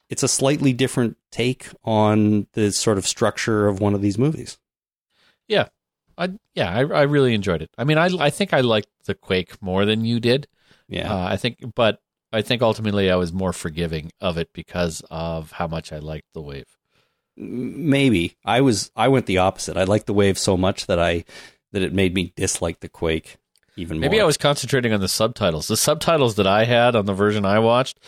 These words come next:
Speaker 1: Yeah.
Speaker 2: were horrible. I mean, even when they were,
Speaker 1: <laughs>
Speaker 2: there was points where, uh, the actors were speaking English,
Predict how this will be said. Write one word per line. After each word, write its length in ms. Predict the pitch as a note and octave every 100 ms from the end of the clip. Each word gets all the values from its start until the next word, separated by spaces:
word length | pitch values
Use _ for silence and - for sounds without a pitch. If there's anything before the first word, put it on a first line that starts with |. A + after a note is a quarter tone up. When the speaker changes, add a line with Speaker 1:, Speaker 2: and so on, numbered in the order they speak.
| -
Speaker 1:
Yeah. 240 | F2+ E2+ E2+
Speaker 2:
were 80 | A2
horrible. 640 | A#2 C3 C3+ G#2+ E2+ - - - C#3+
I 60 | A2+
mean, 180 | C3 C3+
even 240 | D#3+ E3+
when 140 | E3
they 80 | D#3+
were, 260 | D#3 D3 C#3+
Speaker 1:
<laughs> 20 |
Speaker 2:
there 160 | B2+ C3+
was 220 | D3+ -
points 380 | - D#3+ D3+ -
where, 440 | C#3 C3 B2+ B2 - _
uh, 420 | - G#2+ G#2+ G#2 G2
the 200 | A2 A#2+
actors 300 | A#2+ D3 A#2
were 120 | A2
speaking 420 | - C3 - A2
English, 480 | F#2+ A2 C3+ F3 -